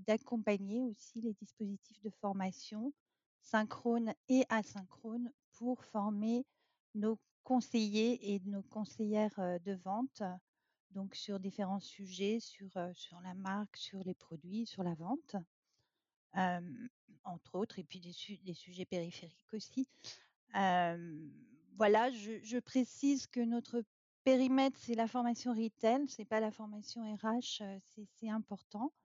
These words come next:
Euh, notre cible principale, c'est, euh, le personnel à la vente, avec cette particularité, euh, que plus de quatre-vingts pour cent ne sont pas nos employés,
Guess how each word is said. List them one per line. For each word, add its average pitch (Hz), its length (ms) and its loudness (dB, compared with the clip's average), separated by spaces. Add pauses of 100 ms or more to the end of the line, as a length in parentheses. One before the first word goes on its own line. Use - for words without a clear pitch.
(520)
Euh, 202 260 6
notre 220 420 0
cible 226 560 4 (300)
principale, 240 600 4
c'est, 233 500 2
euh, 190 260 -4
le 208 140 -4
personnel 226 520 2
à 202 80 6
la 196 160 4
vente, 208 380 -6 (560)
avec 214 260 2
cette - 220 -6
particularité, 233 1300 2
euh, 190 240 -2 (180)
que 214 100 -8 (180)
plus - 160 -12
de 208 160 -6
quatre-vingts 233 560 0
pour - 180 -12
cent 247 220 -4
ne 226 80 -2
sont 208 180 -8
pas 254 180 4
nos 226 200 0
employés, 202 580 -4